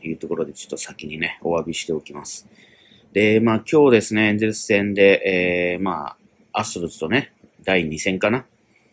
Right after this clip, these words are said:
というところなんですけどもね。まあ今日も三対十一で敗れるという、まあ試合になってしまいまして、まあ二試合連続でですね、えー、かなりの大敗ということにはなりまして、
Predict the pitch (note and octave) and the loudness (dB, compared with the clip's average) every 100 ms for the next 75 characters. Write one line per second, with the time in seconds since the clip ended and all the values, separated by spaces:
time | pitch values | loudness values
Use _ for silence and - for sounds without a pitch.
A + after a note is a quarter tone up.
0 | - - _ - G2 G#2+ G#2+ G#2+ G2+ F#2 | -20 -20 _ -4 -2 -2 0 0 2 0
1 | E2+ - - E2 E2 G2+ A2+ A2+ A2 E3 | -4 -6 -6 -4 -2 0 2 0 0 4
2 | C#3+ C3+ C3 B2+ B2+ C#3 A2+ G#2 G#2 - | 4 4 0 -2 0 2 2 2 -2 0
3 | G#2+ F2 F2 F2 G2 F2+ E2 B1+ - _ | 2 2 2 0 0 0 -2 -6 -6 _
4 | _ _ - D#2+ D#2+ E2 F2 F2 F#2+ F#2 | _ _ -4 -2 0 0 0 0 0 0
5 | - F2 F2 F2+ F#2+ - E2 D#2 D#2 D#2 | -2 -2 -2 -2 -2 -4 -10 -8 -8 -8
6 | D#2 - E2 D2 _ _ - _ - E2+ | -8 -4 -4 -6 _ _ -20 _ -6 -2
7 | F2+ F#2+ C#3+ G#2 G2+ A2+ A#2+ A#2 B2 G#2 | -2 4 6 6 4 2 2 4 4 2
8 | - E2 E2+ F2 - D#2 E2 E2 - A2 | -2 -4 -2 -4 -6 -8 -6 -6 -6 -2
9 | G2+ F2+ D#2+ - F#2 F2 F#2 - F2+ F2 | 0 0 -2 0 0 0 -4 -2 -2 -2
10 | F2 F#2 F#2 G#2 F2 D2+ D2 D2 D2+ - | -4 -4 -2 -2 -2 -6 -8 -10 -10 -8
11 | - C2+ | -6 -6